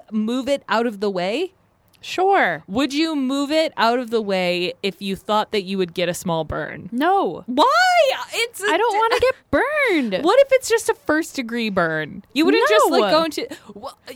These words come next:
Speaker 1: would
Speaker 2: No
Speaker 1: you,
Speaker 2: burns.
Speaker 1: hmm. <laughs> What if, oh, oh, okay, uh,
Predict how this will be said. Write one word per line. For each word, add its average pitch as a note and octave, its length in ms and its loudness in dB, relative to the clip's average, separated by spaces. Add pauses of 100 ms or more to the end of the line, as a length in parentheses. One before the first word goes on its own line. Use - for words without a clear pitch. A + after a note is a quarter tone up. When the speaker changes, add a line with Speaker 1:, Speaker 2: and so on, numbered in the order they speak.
(140)
Speaker 1:
would C#4 200 4
Speaker 2:
No G4+ 60 4
Speaker 1:
you, E4+ 80 0
Speaker 2:
burns. D#4+ 640 2
Speaker 1:
hmm. G3+ 420 -2
<laughs> A4 1900 -2
What C#4 260 2
if, G4 300 -6 (580)
oh, - 220 -4
oh, A#3+ 220 -2
okay, A3+ 520 0
uh, A3+ 160 4